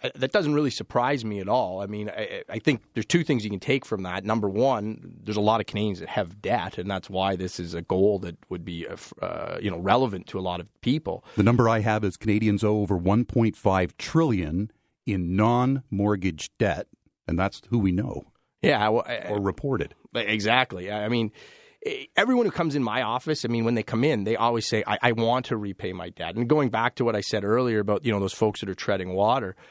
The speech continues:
Speaker 1: um, you know, some of them believe they are paying off their debt. And, uh, one of the, one of the processes I, I like to go through with people when they come in for an initial consultation, uh, is to make a, make a budget,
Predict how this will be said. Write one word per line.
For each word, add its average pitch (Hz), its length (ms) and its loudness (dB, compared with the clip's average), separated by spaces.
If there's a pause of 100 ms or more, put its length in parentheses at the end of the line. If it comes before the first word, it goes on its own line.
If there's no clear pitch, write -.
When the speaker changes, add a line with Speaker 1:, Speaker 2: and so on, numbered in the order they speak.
(220)
Speaker 1:
um, 98 560 0 (240)
you 131 100 0
know, 98 180 0
some 175 200 2
of 151 100 2
them 123 120 2
believe 113 320 0
they 104 140 -2
are 127 340 -2 (180)
paying 92 260 -6
off 82 220 -10
their - 140 -8
debt. - 320 -6 (360)
And, 113 460 2
uh, 98 360 0 (180)
one 139 260 0
of 160 60 -4
the, 113 180 -2
one 151 140 -2
of 156 60 -2
the 104 100 -4 (100)
processes 139 560 -2
I, 110 100 0
I 107 100 -2
like 117 160 0
to 107 100 -4
go 104 200 0
through 117 260 0
with 101 140 -2
people 107 300 -4
when 101 120 0
they 98 100 -4
come 98 240 -4
in 117 160 2
for 120 160 0
an 107 60 0
initial 101 300 -2
consultation, 101 840 0 (560)
uh, 95 360 4 (180)
is - 340 -4
to 143 100 4
make 131 200 2
a, 110 160 0
make 127 140 0
a - 40 -2
budget, 113 380 -4